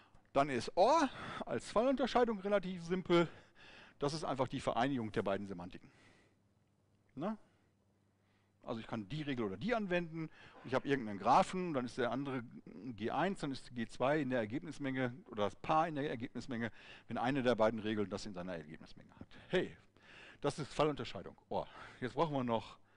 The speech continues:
der ist so ein bisschen schwierig. Ähm, wir brauchen so ein Def oder not Def. Also wenn man mit Logik arbeitet, ist das not ist immer blöd.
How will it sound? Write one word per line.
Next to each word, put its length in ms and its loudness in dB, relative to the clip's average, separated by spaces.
der 120 2
ist 60 -4
so 80 -4
ein 40 -4
bisschen 220 -8
schwierig. 500 -6
Ähm, 440 0
wir 120 -6
brauchen 220 -2
so 60 -4
ein 100 0
Def 240 2
oder 200 6
not 240 0
Def. 400 -4
Also 200 -6
wenn 100 -4
man 120 2
mit 120 0
Logik 360 -2
arbeitet, 480 0
ist 200 -12
das 120 -4
not 180 0
ist 120 -6
immer 160 -4
blöd. 340 -2